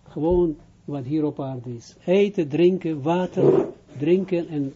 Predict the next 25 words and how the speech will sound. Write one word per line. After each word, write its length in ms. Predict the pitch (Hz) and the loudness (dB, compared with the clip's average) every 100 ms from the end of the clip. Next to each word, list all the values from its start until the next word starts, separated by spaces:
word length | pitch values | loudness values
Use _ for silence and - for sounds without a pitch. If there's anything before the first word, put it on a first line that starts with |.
| - | -8
eten, 380 | 143 127 123 | -6 -6 -8
ja? 200 | 117 208 214 _ _ _ _ - - - - - | -6 -6 -8 _ _ _ _ -20 -20 -20 -18 -14
Het 160 | 139 | -2
lichaam. 420 | 165 151 135 120 123 - _ _ _ _ _ _ _ _ _ - - | 0 0 -2 -12 -18 -20 _ _ _ _ _ _ _ _ _ -20 -2
Maar 240 | 147 147 | 2 2
geen 600 | 139 220 240 240 233 220 - | 2 2 4 4 2 -2 -4
enkele 600 | 208 208 185 190 165 170 | -2 0 0 0 0 -2
eten, 600 | 202 226 240 220 190 185 | -4 -4 -4 -2 -2 -2
geen 400 | - - 196 180 175 | -4 -4 -2 -2 -6
enkele 540 | - 208 202 156 160 | -6 -4 -4 -4 -6
voeding, 600 | 147 - 247 240 175 143 123 _ _ | -8 -6 -4 0 0 0 -4 _ _
voedingsstoffen, 1040 | - 220 185 156 - - - 143 135 139 139 | -6 -2 0 0 -2 -6 -4 -4 -4 -6 -4
al, 300 | 175 208 190 | -2 0 0
geen 320 | 190 208 190 | -2 -2 -4
voedsel 640 | - 208 196 - 175 151 | -4 -4 -4 -6 -4 -4
wat 200 | 143 135 | -4 -6
hier 200 | 160 151 | -4 -4
op 160 | 139 196 | -4 -4
aarde 420 | 202 185 143 147 | -2 -2 -4 -6
is, 380 | - 139 127 - | -6 -6 -8 -10
wat 240 | 131 127 | -10 -10
fysiek 420 | - 127 143 233 | -10 -8 -4 -6
voedsel, 520 | - - 143 - 135 123 | -8 -12 -12 -8 -6 -6
wat, 220 | 127 - | -8 -12
wat 360 | 156 135 127 | -12 -10 -12